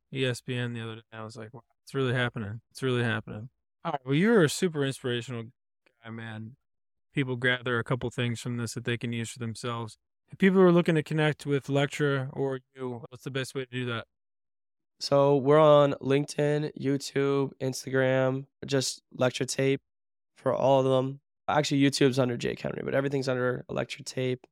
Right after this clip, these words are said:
Speaker 2: We're coming to Twitter soon. We have a newsletter as well that we do every month. So, um, I can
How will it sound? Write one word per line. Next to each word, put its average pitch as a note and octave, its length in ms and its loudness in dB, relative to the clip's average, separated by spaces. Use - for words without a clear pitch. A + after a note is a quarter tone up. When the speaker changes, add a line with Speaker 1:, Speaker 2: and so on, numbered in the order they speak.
Speaker 2:
We're C#3+ 100 -20
coming C#3 160 0
to C3+ 60 0
Twitter C3+ 320 2
soon. C3+ 340 2
We C3 120 4
have C3 100 6
a B2+ 40 2
newsletter C3 460 4
as C3 100 0
well C3 420 2
that B2+ 100 -2
we B2+ 60 0
do B2+ 180 0
every B2 160 -2
month. C3 380 -4
So, B2+ 340 0
um, - 300 -6
I B2+ 180 -2
can B2+ 440 -6